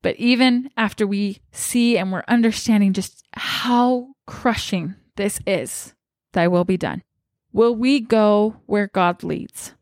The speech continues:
Will you hold on to the faith that he sees,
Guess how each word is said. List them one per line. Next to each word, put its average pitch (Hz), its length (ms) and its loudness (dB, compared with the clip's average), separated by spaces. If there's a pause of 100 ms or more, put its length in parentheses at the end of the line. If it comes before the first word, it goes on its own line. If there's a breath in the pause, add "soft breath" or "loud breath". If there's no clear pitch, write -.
(120)
Will - 120 2
you 220 160 2
hold 277 320 2
on 320 160 0
to - 100 -12
the 302 100 0
faith 214 400 -2 (200)
that - 180 -6
he 233 300 -2
sees, - 560 -10